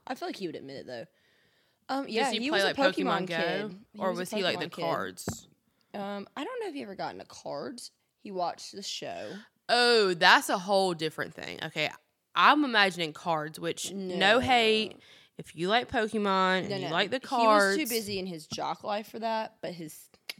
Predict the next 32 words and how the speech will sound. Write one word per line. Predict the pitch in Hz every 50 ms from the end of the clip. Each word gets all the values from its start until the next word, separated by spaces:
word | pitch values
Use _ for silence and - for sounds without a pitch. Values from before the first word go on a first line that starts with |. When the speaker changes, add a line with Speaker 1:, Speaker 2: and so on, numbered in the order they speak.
| _ - - - _ - -
Speaker 1:
Secret | - - 214 190 185 180
Home | 180 180 180 190 190
Life, | 196 196 196 202 - - - - - - - - _ _
he | _ - 240 226
was | 220 202 185
watching | 185 170 - - -
Pokemon | - - 180 175 - 165 156 151 151 156
and | 156 156 - -
Avatar, | 160 165 - 160 - - 160 165 392
Speaker 2:
Oh, | 403 392 349 311 285 -
I | 269 339 453
Speaker 1:
The | 427 381
Speaker 2:
feel | 392
Speaker 1:
Last | 554 554 523 466 359
Speaker 2:
like | 277 247 214 190 185
that's | 196 190 185 202 196
Speaker 1:
Airbender. | -
Speaker 2:
not | 208 185 160 185
that | 190 170 127 101 170
bad | 160 156 151 151 156
because | 160 175 - - 190 175 175
Speaker 1:
But | - 214
he | 208
Speaker 2:
a | 185
lot | 185 180 175 180 180 196 202
of | 208
people | 214 214 - 190
Speaker 1:
definitely | 175 165 160
has |
Speaker 2:
watch | 156 160 165 185
Speaker 1:
a | 185
Nintendo | 175 170 160 160 151